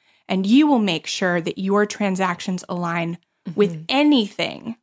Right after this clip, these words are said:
Speaker 1: that you're saying you value.
Speaker 2: Yeah.
Speaker 1: And that's, I hope, what you take away from today's episode.
Speaker 2: Good word.
Speaker 1: Yeah.
Speaker 2: Thank you all so much for listening. And we want to thank you also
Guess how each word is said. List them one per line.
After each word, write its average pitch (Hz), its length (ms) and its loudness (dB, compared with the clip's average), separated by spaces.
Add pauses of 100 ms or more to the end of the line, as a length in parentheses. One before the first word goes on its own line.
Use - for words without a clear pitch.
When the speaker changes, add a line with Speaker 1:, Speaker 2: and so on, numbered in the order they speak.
(300)
Speaker 1:
that 208 140 0
you're 180 140 -2
saying 170 380 -4
you 196 120 -10
value. - 380 -8 (300)
Speaker 2:
Yeah. 214 160 -14 (600)
Speaker 1:
And 196 120 -4
that's, 190 420 -8
I - 80 -2
hope, 208 260 2
what 202 120 2
you 196 100 -2
take 202 260 -6
away 202 220 2
from 196 220 -6
today's - 280 -6
episode. - 480 -4 (260)
Speaker 2:
Good 196 180 -6
word. 190 320 -10 (380)
Speaker 1:
Yeah. 233 320 0 (880)
Speaker 2:
Thank 294 260 -4
you 302 120 0
all 196 360 4
so 214 200 -4
much 208 360 -4
for 208 160 -2
listening. 175 760 0
And 175 560 -2 (360)
we 220 420 4
want 208 220 4
to 196 60 0
thank 185 360 -6
you 180 500 -4
also 180 680 -2